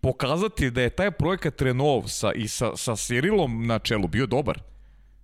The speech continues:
Da je suštinski bio dobar, da su oni uradili dobre, dobre stvari. E, tri podijuma za prošlu godinu, mislim da je to,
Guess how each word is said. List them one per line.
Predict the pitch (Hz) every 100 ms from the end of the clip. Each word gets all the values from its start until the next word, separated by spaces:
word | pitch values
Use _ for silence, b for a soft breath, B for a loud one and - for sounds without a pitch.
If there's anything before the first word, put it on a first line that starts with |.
| - - - -
Da | 90
je | 92
suštinski | - 143 240 220 160
bio | 127 165
dobar, | 117 123 - -
da | 90
su | -
oni | 170
uradili | 175 139 202 156
dobre, | 117 170 208
dobre | - 117 160
stvari. | 185 170 98 - b b b b -
E, | 101 104 - _ -
tri | 196
podijuma | 220 143 190 165 131
za | 117
prošlu | 120 151 170 139
godinu, | 127 160 127
mislim | 143 -
da | 147
je |
to, | 117 156 147